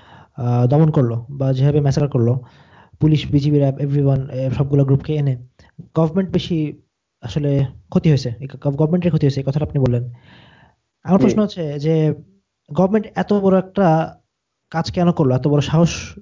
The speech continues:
Speaker 1: কেন করলো, যেখানে মানে, I mean, বাংলাদেশে, আহ, এখানে আসলে এটা শুধু হেফাজত ইসলাম না, ইস-, এখানে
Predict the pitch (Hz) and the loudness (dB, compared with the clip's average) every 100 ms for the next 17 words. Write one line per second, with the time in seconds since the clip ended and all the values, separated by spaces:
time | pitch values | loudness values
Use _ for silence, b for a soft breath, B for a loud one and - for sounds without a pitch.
0 | - 170 175 143 127 139 160 160 151 147 | -4 -2 0 -2 -2 -4 -2 -2 0 -2
1 | 143 131 151 151 147 b b b _ _ | -4 -4 -2 -2 -4 b b b _ _
2 | 160 170 170 - 196 180 - _ _ - | 2 2 2 2 0 0 -4 _ _ -6
3 | 135 135 127 - - 190 214 226 196 233 | -2 0 -2 -6 -2 0 2 2 2 2
4 | 202 214 220 - 214 170 202 196 - 165 | 2 2 2 2 4 4 4 2 0 -2
5 | 123 107 - _ - 156 - - B B | -4 -6 -10 _ -6 -6 -6 -16 B B
6 | - 185 190 | 0 2 2